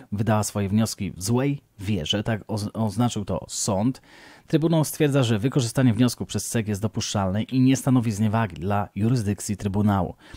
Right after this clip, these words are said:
Nie było argumentu, że wnioski wykraczają poza zakres jakiejkolwiek obowiązującej umowy dwustronnej. Więc sąd zażądał dalej. Ponadto w celu poprawy przejrzystości procesu sec ma obowiązek sporządzenia kopii wszystkich wcześniejszych doręczonych wniosków w ciągu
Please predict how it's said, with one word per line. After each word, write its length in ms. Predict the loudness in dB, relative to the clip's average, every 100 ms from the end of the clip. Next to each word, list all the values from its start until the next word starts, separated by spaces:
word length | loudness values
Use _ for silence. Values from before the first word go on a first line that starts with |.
| -4 2
Nie 80 |
było 140 | 6 6
argumentu, 500 | 6 6 6 6 0
że 140 | 2
wnioski 340 | 2 2 0 -2
wykraczają 400 | 0 2 2 2
poza 240 | 0 0
zakres 460 | 0 0 0 0 -4 -8
jakiejkolwiek 600 | -4 -4 2 2 4 2
obowiązującej 760 | 2 6 6 6 4 4 2
umowy 440 | 4 4 4 0 -2 -10 -20 -20 -18 -8
dwustronnej. 800 | -2 -2 0 2 4 4 0 -8 _ -20 _ _
Więc 520 | -2 2 2 2 -4 -6
sąd 420 | -2 2 2 -2 -8
zażądał 460 | 0 4 4 4 4
dalej. 280 | 2 0 0
Ponadto 320 | 2 2 0
w 20 |
celu 160 | 0 0
poprawy 340 | 0 2 2
przejrzystości 640 | 2 0 0 0 -2 -2
procesu 380 | -4 -4 -2 -4
sec 220 | -2 0
ma 140 | 4 4
obowiązek 520 | 4 4 4 4 -4
sporządzenia 540 | -2 2 4 4 2
kopii 300 | 2 -2 -2
wszystkich 400 | -4 -4 -2 -4
wcześniejszych 440 | -2 2 2 2 0
doręczonych 460 | 2 2 0 -2
wniosków 360 | 0 -2 0 -4
w 40 |
ciągu 320 | -2 0 0